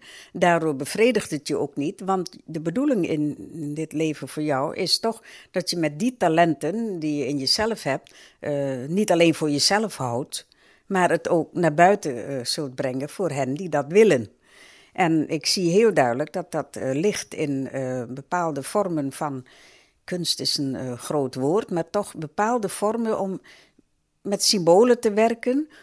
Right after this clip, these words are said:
vanuit een spiritueel bewustzijn voor mensen die, eh, juist dat nodig hebben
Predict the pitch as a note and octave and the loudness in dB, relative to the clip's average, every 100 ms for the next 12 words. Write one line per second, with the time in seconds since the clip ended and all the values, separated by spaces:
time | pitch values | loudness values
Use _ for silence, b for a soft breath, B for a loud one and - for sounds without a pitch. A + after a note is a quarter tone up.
0 | b - G3 A#3 C#4+ G#3 F#3 - A#3 G#3 | b -4 0 2 2 0 -4 -2 -4 -2
1 | - G#3+ G#3+ D#3 C#3+ G#3 A3+ A3+ A#3 C4 | 2 4 4 2 0 2 2 0 0 -2
2 | C4+ B B _ F#3 D#3+ F3+ B3 B3 B3+ | -4 B B _ -6 -2 2 4 4 2
3 | B3+ A#3+ G3 F#3 - b b - D#3+ D#3 | 2 2 0 -4 -6 b b -6 -2 0
4 | F3 G3+ F#3 D#3+ G3 B3 - A3 B3+ C#4 | 4 4 2 2 2 2 -4 2 2 2
5 | A#3 - G#3+ G#3+ G#3+ | 0 -2 -4 -2 -6